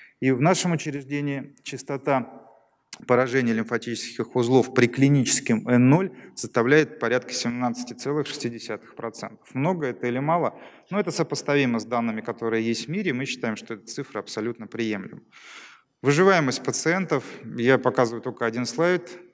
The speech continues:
Мы, ещё раз говорю, говорим о благоприятных пациентах, клинический Н ноль. И, в общем-то, выживаемость, конечно же, она более чем приличная. Более того, поражение даже одного лимфатического узла даёт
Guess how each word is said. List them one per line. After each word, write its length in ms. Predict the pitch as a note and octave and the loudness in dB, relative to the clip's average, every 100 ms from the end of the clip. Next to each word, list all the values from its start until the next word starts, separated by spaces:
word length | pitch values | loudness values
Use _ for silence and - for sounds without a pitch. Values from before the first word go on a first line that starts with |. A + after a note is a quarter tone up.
| _ - | _ -4
Мы, 100 | C3 | -2
ещё 180 | B2 D3 | 2 2
раз 120 | A2 | 2
говорю, 180 | G#2+ G#2 | 0 2
говорим 340 | A2 B2 C3+ | 4 4 2
о 80 | C3 | 0
благоприятных 800 | B2+ C3 B2+ C3 B2 C3+ B2+ A#2+ | 4 6 4 6 6 6 4 -4
пациентах, 520 | B2 - B2 G#2 - | -6 0 0 0 -6
клинический 680 | - C3+ B2+ C3+ B2+ - B2+ | 0 4 6 4 2 0 4
Н 180 | A#2+ A#2+ | 4 4
ноль. 220 | G#2+ F#2 - - _ | 2 0 -8 -20 _
И, 80 | B2 | 0
в 60 | |
общем-то, 380 | C#3+ C#3 B2+ B2+ | 0 0 -6 -6
выживаемость, 640 | A#2 A#2 B2 C#3 D#3+ C3+ | -6 -4 -2 0 0 -2
конечно 400 | - A#2 B2 A#2+ G#2 | -2 0 2 0 2
же, 100 | A2+ | 2
она 180 | A#2+ | 0
более 380 | B2 A2+ C3 A#2+ | -2 2 4 4
чем 220 | G#2 A2+ | 2 -4
приличная. 560 | G#2 A#2 B2+ D#3+ - A2 | -2 0 0 -4 -8 -10
Более 260 | G2+ C3+ B2+ | -2 0 2
того, 240 | B2+ A2+ | 2 2
поражение 480 | A#2+ A#2 A2+ B2+ A#2 | 2 2 4 2 4
даже 240 | A2+ G#2+ | 4 4
одного 320 | A2+ A#2+ A#2 | 4 4 4
лимфатического 800 | G#2 G2 G#2+ - G2+ - - A2+ | 4 0 -4 -4 -4 -6 -4 -2
узла 240 | A#2 C3 D#3+ | -2 -2 -2
даёт 320 | D3+ A#2+ A#2 | 0 0 -2